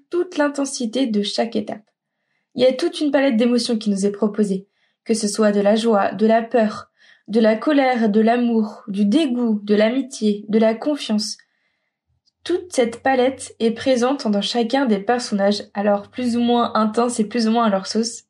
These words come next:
mais c'est bien là. En même temps, ça paraît tout à fait normal et évident parce que nous sommes dans une espèce de compétition où les chances de réussite sont très très minces.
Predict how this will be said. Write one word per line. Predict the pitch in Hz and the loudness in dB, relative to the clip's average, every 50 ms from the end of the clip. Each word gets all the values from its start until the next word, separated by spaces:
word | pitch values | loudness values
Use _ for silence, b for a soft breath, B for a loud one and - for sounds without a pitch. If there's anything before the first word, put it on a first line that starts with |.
| _ _ | _ _
mais | - 214 208 | 0 0 2
c'est | 208 208 233 | 2 2 0
bien | 220 208 202 196 | 0 0 0 0
là. | 185 180 180 - - _ _ _ _ _ _ _ _ _ _ _ _ _ _ _ _ _ | -2 -4 -6 -8 -14 _ _ _ _ _ _ _ _ _ _ _ _ _ _ _ _ _
En | - 220 226 | -2 -2 0
même | 247 240 | 0 2
temps, | 285 339 | 0 0
ça | 339 - 226 | 2 0 0
paraît | 214 - 214 214 226 214 | 2 2 2 2 2 2
tout | 254 233 226 | 2 2 2
à | 254 | 0
fait | 240 - 226 | 2 2 2
normal | 214 226 226 233 269 269 254 220 | 2 2 2 2 2 2 4 4
et | 202 | 2
évident | 202 202 208 214 285 285 254 | 2 2 0 0 0 0 0
parce | 214 208 208 - | 0 -2 -4 -2
que | - 226 | 0 2
nous | 220 226 226 | 2 2 2
sommes | - 294 302 285 | 2 0 0 2
dans | 233 220 | 2 0
une | 214 208 214 214 214 214 | 2 2 2 4 4 4
espèce | 220 214 - - 277 277 226 | 2 0 -2 -2 0 0 2
de | 202 214 | 2 0
compétition | 214 - - - 262 - 277 214 - - 233 277 - 294 277 269 b b b b b b b b _ | -2 -2 -4 -6 -4 -2 -2 -2 -4 -6 -8 -6 -4 -4 -4 -4 b b b b b b b b _
où | - 285 | -2 -2
les | 311 330 330 | 0 0 0
chances | 311 - 339 349 302 | -2 -2 -2 -2 0
de | 233 214 226 | 0 2 2
réussite | 208 254 269 254 233 214 - 269 285 285 - - - | 2 2 2 2 0 -2 -2 -2 -4 -4 -4 -10 -18
sont | - - - - 240 240 226 | -16 -14 -8 -6 -6 -6 -6
très | 233 - - - 359 - | -6 -10 -10 -8 -8 -6
très | - - 226 | -4 -2 -2
minces. | 240 247 233 214 214 - - - | 0 0 0 -2 -4 -6 -12 -16